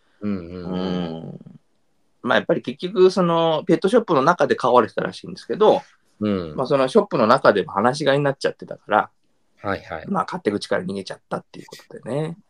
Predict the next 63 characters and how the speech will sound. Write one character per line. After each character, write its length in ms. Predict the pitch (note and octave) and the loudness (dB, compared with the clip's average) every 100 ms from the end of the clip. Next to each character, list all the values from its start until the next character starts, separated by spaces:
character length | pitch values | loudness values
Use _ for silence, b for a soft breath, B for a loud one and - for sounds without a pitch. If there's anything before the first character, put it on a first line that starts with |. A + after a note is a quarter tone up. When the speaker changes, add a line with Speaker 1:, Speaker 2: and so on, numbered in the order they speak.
| _ _ - | _ _ -16
Speaker 1:
ま 220 | A2 B2 | -12 -8
あ、 60 | |
い 100 | G#2 | -8
か 160 | - A2 | -2 -2
ん 80 | G2+ | -2
で 100 | - | -4
す 140 | - | -12
よ 100 | - | -14
ね。 180 | F#2+ F#2+ | -14 -10
Speaker 2:
ち 40 | A2 | -10
ょ 40 | |
っ 60 | - | -8
と 140 | G2+ | -6
ね、 360 | G2 A2 F#2+ D2 - | 0 2 0 -6 -10
怖 280 | - G2 F#2+ | -2 0 0
い 40 | |
な 180 | F2 E2 | -4 -8
っ 60 | E2+ | -10
て 180 | - - | -16 -18
い 40 | |
う 60 | - | -12
ね。 120 | G2 | -10
Speaker 1:
う 300 | F2+ - - | -10 -12 -16
ん。 20 | |
Speaker 2:
怖 220 | - E2+ | -10 -10
い 20 | - | -8
な、 60 | |
怖 160 | G#2+ - | -14 -14
い 20 | |
な 80 | - - | -16 -20
っ 40 | _ | _
て 120 | - - | -20 -16
な 100 | F2+ | -14
り 80 | |
ま 140 | F#2 - | -14 -14
す 100 | - | -18
け 80 | E2+ | -20
ど 100 | _ | _
も 60 | _ - | _ -14
ね。 200 | F#2+ E2 - _ _ _ _ | -12 -12 -18 _ _ _ _
Speaker 1:
こ-、 140 | - - - | -4 -4 -6
こ-、 140 | - | -16
そ 140 | - | -12
れ 80 | G2+ | -10
は 80 | B2+ | -6
怖 260 | D3+ C#3 A2 | -2 0 -2
い 80 | |
で 100 | G#2 | -6
す 140 | G2+ - | -14 -18
よ 140 | D#2+ | -14
ね。 360 | F#2+ G2 F2+ - | -10 -10 -10 -14
Speaker 2:
や 60 | C3 | -14
っ 40 | |
ぱ 60 | B2 | -12
り 100 | - - | -14 -12
ち 80 | |
ょ 40 | - | -12
っ 20 | |
と 120 | G2+ _ E3+ | -12 _ 0
ね、 220 | C#3+ - - - - | 0 0 -10 -14 0
あ 60 | C3+ | 2
の 220 | C3+ B2+ | 4 4
ー、 640 | B2 B2 A#2+ A#2+ A#2 A2+ | 2 2 4 2 2 0